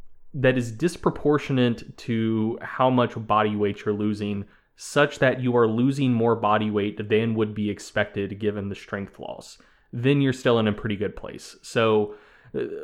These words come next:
that was a wordy way of saying, if you're losing weight, your strength is going down, but your Wil-,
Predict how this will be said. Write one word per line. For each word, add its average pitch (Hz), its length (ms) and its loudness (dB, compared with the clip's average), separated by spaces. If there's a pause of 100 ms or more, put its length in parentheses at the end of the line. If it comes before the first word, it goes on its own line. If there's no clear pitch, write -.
(480)
that 151 200 6
was 135 120 6
a 127 40 6
wordy 104 340 2
way 101 180 -2
of 98 100 -4
saying, 107 260 -2
if 135 140 -6
you're 170 100 2
losing 190 380 2
weight, 127 220 4
your 117 100 -2
strength 123 380 -2
is 113 100 -4
going 110 260 2
down, 104 280 0
but 104 160 -4
your 101 100 -6
Wil-, 104 320 -4